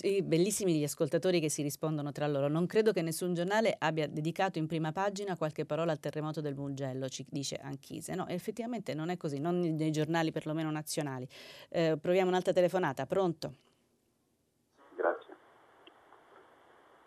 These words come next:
Speaker 1: Pronto?
Speaker 2: Pronto? Pronto? Mi
Speaker 1: Sì.
Speaker 2: chiamo Nino, telefono da Roma. Senta, io mi inserisco sul discorso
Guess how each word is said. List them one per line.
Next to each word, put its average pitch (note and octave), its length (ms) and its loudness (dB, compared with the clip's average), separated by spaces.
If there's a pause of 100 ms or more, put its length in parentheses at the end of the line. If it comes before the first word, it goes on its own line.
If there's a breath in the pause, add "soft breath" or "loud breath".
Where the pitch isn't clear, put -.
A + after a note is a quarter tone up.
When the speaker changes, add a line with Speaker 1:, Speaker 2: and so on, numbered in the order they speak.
(560)
Speaker 1:
Pronto? G#3 440 4 (680)
Speaker 2:
Pronto? B2+ 560 8 (280)
Pronto? A#2 580 4
Mi - 100 -2
Speaker 1:
Sì. - 120 0
Speaker 2:
chiamo A#2 220 6
Nino, E3+ 440 12 (160)
telefono A#2+ 460 8
da G#2 140 8
Roma. F2+ 360 6 (960 loud breath)
Senta, D3+ 460 6
io E3 220 10
mi D#3 220 12
inserisco C#3 680 4
sul C3+ 440 2 (240 loud breath)
discorso - 560 6